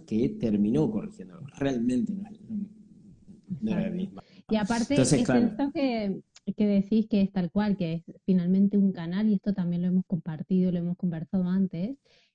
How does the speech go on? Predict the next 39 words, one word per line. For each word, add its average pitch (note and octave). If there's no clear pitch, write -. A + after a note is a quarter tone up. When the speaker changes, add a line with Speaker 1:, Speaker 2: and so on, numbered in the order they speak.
Speaker 2:
que F#3
finalmente G3
es G3
una G3
frecuencia G3
energética E3
que E3+
se E3
transmite, F#3
y G3+
nos E3+
ha F3+
pasado G3
a F#3+
todos A3
cuando G3+
hemos G3+
leído F3+
un F#3
libro G#3+
que F#3+
nos F3
ha -
marcado, F#3+
no F#3
ha G3+
sido G3+
la F3
frase, F3
la E3+
oración F#3
de F3+
la F3+
persona F3+
que E3
escribió, F3
ha F#3+
sido G3
la F#3